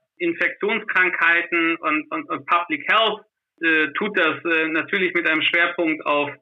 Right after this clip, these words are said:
die covid neunzehn Pandemie und, und, und wie es der, der Bundespräsident neulich bei der Verleihung des Deutschen Zukunftspreises an diesem Jahr, der ja an, an die, äh, Erdenkerin und, und, und, und, und Ermacher von,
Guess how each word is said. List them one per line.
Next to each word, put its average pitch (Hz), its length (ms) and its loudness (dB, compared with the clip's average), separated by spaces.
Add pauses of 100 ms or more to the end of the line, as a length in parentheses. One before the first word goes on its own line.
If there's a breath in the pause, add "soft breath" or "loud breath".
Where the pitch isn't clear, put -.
(180)
die 135 100 -6
covid 151 380 -2
neunzehn 156 760 0 (220)
Pandemie 139 880 0
und, 139 340 -4
und, 131 300 -2
und 135 200 -2
wie 147 60 2
es 139 160 -4
der, 139 300 2
der 135 160 -2
Bundespräsident 147 880 -2
neulich 139 400 0
bei 143 140 0
der 135 160 -2
Verleihung 143 440 2
des 131 160 -6
Deutschen 143 360 -4
Zukunftspreises 139 800 -2
an 135 120 -6
diesem 131 260 -6
Jahr, 127 460 0 (220)
der 135 100 2
ja 135 200 2
an, 131 300 -2
an 127 160 -4
die, 123 220 0
äh, 123 560 -6
Erdenkerin 135 720 0
und, 127 260 -4
und, 120 260 -10
und, 120 220 -8
und, 117 300 -10
und 117 280 -8
Ermacher 123 680 0 (180)
von, 120 400 0